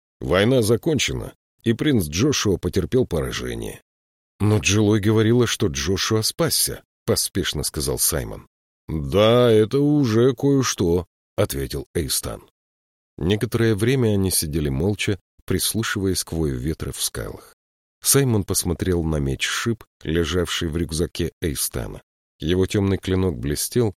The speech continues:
а снежинки таяли на поверхности.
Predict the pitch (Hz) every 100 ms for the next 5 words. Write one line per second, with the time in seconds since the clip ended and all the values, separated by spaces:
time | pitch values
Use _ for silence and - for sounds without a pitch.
0 | - 98 - 123 117 143 - 107 107 95
1 | 92 87 78 69 58 - - - - -
2 | -